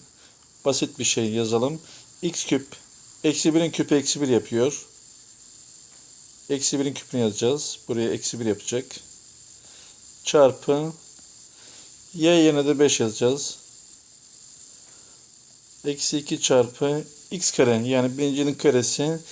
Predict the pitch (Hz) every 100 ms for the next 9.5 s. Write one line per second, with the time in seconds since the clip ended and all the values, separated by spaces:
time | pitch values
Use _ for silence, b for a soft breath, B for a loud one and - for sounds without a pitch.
0 | B B - 139 143 139 139 135 - 110
1 | 107 135 131 147 139 135 131 123 - 120
2 | 131 160 156 - - 135 135 123 - 117
3 | - 143 131 131 127 113 107 - 120 113
4 | 113 - 101 95 120 - - - - -
5 | - - - - - - - - - -
6 | - - - - - - - - B B
7 | B B B B - 160 165 - 151 135
8 | 135 160 156 147 147 143 135 143 143 -
9 | 117 120 120 117